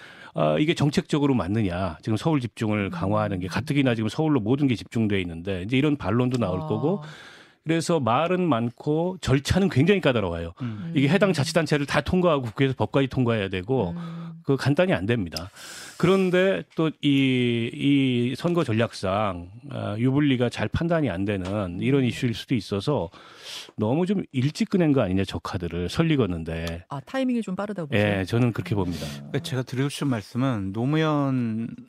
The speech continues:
Speaker 3: 후보가
Speaker 2: 예.
Speaker 3: 당시 대선 후보로 세종시 수도 이전 이런 식 공약을 꺼내왔잖아요.
Speaker 2: 네.
Speaker 3: 근데 그런 명분이 좀 있었어요.
Speaker 2: 음.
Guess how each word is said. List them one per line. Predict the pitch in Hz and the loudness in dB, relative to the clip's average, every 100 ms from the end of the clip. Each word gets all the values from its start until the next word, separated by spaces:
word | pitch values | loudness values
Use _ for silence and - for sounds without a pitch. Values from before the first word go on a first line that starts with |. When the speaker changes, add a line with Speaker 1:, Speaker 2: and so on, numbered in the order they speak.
| _ | _
Speaker 3:
후보가 | - 240 240 123 98 104 104 | -6 0 0 2 0 -2 -2
Speaker 2:
예. | |
Speaker 3:
당시 | 170 104 - | -4 -4 -6
대선 | 110 127 127 | -6 -4 -6
후보로 | 156 127 107 107 98 90 | -4 -4 -2 -2 -4 -8
세종시 | - 190 190 175 - 131 | -8 -6 -4 -4 -4 -8
수도 | - 202 | -6 -4
이전 | 190 120 110 92 87 | -4 0 -2 -2 -6
이런 | 117 120 | -6 -8
식 | - | -8
공약을 | 107 117 117 110 | -8 -4 -4 -4
꺼내왔잖아요. | - 185 151 - 120 92 87 | -6 -4 -4 -4 -6 -4 -4
Speaker 2:
네. | 95 90 _ - _ - | -6 -8 _ -20 _ -10
Speaker 3:
근데 | 143 | -2
그런 | 160 127 | 0 0
명분이 | 113 151 170 156 | 0 0 -2 -2
좀 | 143 | -2
있었어요. | 101 - 107 - 95 90 92 | -4 -6 -10 -8 -8 -10 -14
Speaker 2:
음. | 208 170 | -16 -16